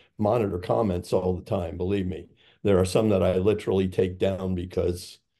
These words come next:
they're really bad. But, uh, you know, when somebody says that, when somebody says, "I don't believe this, uh, I don't believe the same way," or whatever, but the music really gets me. It really hits me. That,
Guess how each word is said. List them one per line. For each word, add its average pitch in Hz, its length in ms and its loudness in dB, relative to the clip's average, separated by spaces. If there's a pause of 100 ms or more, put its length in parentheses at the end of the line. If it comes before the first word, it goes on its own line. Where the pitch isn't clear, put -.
(840)
they're 104 320 2
really 104 380 6
bad. 87 460 -4
But, 92 340 -2
uh, 95 340 0 (760)
you 98 120 -4
know, 110 380 -4 (100)
when 92 280 -2
somebody 110 400 0
says 120 320 0
that, 127 340 0
when 92 140 -6
somebody 110 340 -2
says, 101 300 -2
"I 98 100 0
don't 98 240 -4
believe 110 320 -2
this, 123 380 0
uh, 90 260 -4
I 110 100 2
don't 143 160 6
believe 131 360 0
the 107 80 -8
same 123 340 -4
way," 120 200 -2
or 85 100 0
whatever, 113 440 -2
but 95 240 -10
the 90 80 -8
music 110 540 -2 (240)
really 104 320 4
gets 90 300 0
me. - 200 -10 (120)
It - 120 -10
really 92 260 0
hits 90 280 -2
me. 92 160 -12 (520)
That, 107 380 2